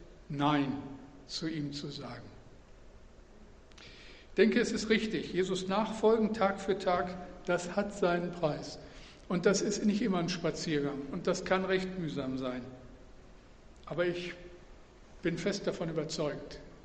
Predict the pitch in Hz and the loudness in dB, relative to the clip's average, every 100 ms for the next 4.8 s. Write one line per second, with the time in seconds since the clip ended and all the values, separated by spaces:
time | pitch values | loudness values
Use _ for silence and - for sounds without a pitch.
0 | - 175 208 202 175 165 147 - - - | -6 -2 -2 0 2 2 2 -2 -10 -14
1 | - - - - - 160 156 156 - 180 | -16 -20 -20 -20 -10 -6 -4 -4 -2 2
2 | 170 170 - - 156 156 156 160 196 175 | 2 0 -4 -4 -2 -2 -2 0 0 0
3 | 151 143 - 156 131 127 - - 185 - | -2 -2 -4 -6 -6 -8 -12 -10 -8 -4
4 | 185 175 180 151 143 - 139 127 | -4 -2 -2 -4 -6 -8 -10 -10